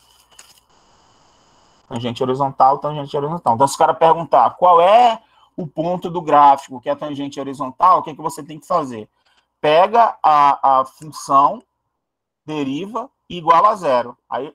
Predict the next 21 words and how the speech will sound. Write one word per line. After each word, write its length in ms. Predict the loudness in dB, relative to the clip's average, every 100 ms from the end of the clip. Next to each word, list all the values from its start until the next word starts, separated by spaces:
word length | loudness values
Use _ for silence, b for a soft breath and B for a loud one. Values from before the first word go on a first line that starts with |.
| -14
você 260 | -14 -4
obtém 400 | -2 -2 -6 -8
as 100 | -6
raízes 380 | -4 -6 -8 -8
da 160 | -4 -4
função, 460 | -6 -6 -4 -4 -8
são 300 | -6 -4 -4
os 160 | -16 -10
pontos 420 | -4 -4 -4 -14 -18 _
x 640 | -20 -16 -14 -14 -18 -20 _ _ _ _
onde 260 | -2 0 0
a 60 |
sua 200 | 0 0
função 680 | 0 -6 -14 -6 -4 -4 -8 _ _ _ _ _
vai 180 | -4 -4
ter 320 | -4 -10 -8 -2
a 80 | 0
reta 280 | 0 -2
tangente 520 | -6 -10 -10 -14 -12 -10
horizontal, 680 | -10 -10 -14 -10 -10 -10 -14 _ _ _ _ _
tá? 300 | 2 2 0